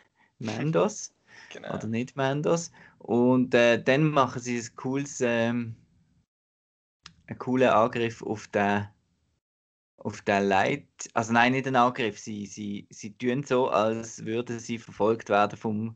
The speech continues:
Speaker 1: Boba Fett.
Speaker 2: Genau.
Speaker 1: Das heisst, gehen alle in das Shuttle, ausser der Boba Fett, und der Boba Fett schießt dann auf sie, extra daneben.
Speaker 2: Genau.
Speaker 1: Das
Speaker 2: Dort
Speaker 1: habe ich
Speaker 2: hat er auch
Speaker 1: eine coole
Speaker 2: noch
Speaker 1: Idee gefunden.
Speaker 2: noch einen coolen Spruch gegeben, wo sie dann sagt, er soll es echt aussehen lassen. Und dann sagt er nur so, „Ja,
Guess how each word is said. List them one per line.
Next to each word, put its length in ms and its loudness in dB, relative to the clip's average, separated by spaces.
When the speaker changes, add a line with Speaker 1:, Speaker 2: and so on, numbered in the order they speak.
Speaker 1:
Boba 260 0
Fett. 400 0
Speaker 2:
Genau. 160 0
Speaker 1:
Das 60 2
heisst, 80 -8
gehen 240 -2
alle 240 4
in 200 -2
das 200 -2
Shuttle, 420 2
ausser 240 -8
der 80 -12
Boba 260 -2
Fett, 360 -2
und 320 -8
der 60 -8
Boba 280 -4
Fett 320 0
schießt 480 -2
dann 200 2
auf 160 -8
sie, 460 -4
extra 460 -4
daneben. 600 -2
Speaker 2:
Genau. 240 -6
Speaker 1:
Das 140 -6
Speaker 2:
Dort 160 2
Speaker 1:
habe 100 2
ich 40 -2
Speaker 2:
hat 60 0
er 60 4
auch 60 4
Speaker 1:
eine 80 2
coole 160 0
Speaker 2:
noch 120 -2
Speaker 1:
Idee 220 0
gefunden. 540 -12
Speaker 2:
noch 100 -14
einen 120 -14
coolen 300 -4
Spruch 420 -10
gegeben, 360 -4
wo 80 -16
sie 160 -14
dann 140 -8
sagt, 280 2
er 60 -4
soll 160 -2
es 100 -8
echt 320 -2
aussehen 400 -4
lassen. 240 0
Und 60 -20
dann 80 -20
sagt 300 -4
er 80 -4
nur 100 -10
so, 120 -8
„Ja, 360 -2